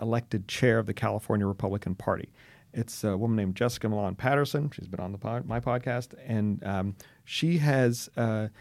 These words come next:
and she was the first Latina elected to be chair of the, the state party in a hundred forty years. At the, you know, and, um, she has not responded yet. She's not said any, any, anything publicly, no tweets,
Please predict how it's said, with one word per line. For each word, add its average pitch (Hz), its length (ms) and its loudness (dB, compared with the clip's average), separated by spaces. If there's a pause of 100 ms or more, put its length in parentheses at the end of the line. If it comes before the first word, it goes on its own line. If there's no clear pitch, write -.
(180)
and 120 100 -4
she 147 120 4
was 151 140 2
the 117 80 2
first - 560 2 (280)
Latina 117 760 2 (100)
elected 117 580 0 (520)
to 117 100 -2
be 117 160 2
chair 120 460 4
of 113 340 0
the, 104 240 0
the 104 220 0
state - 260 2
party 113 240 4
in 123 80 2
a 113 60 0
hundred 143 260 4
forty 165 220 4
years. 233 360 2
At - 100 -8
the, 98 80 -2 (220)
you 113 120 -2
know, 95 160 -4 (420)
and, 139 400 6
um, 131 380 0 (180)
she 180 420 0
has 190 140 2
not 208 160 2
responded 208 480 0
yet. 107 220 -8
She's 117 180 0
not 117 180 0
said 113 140 2
any, 104 160 2 (100)
any, 104 140 0 (160)
anything 95 400 -2
publicly, 165 580 2
no 98 200 -2
tweets, - 680 -2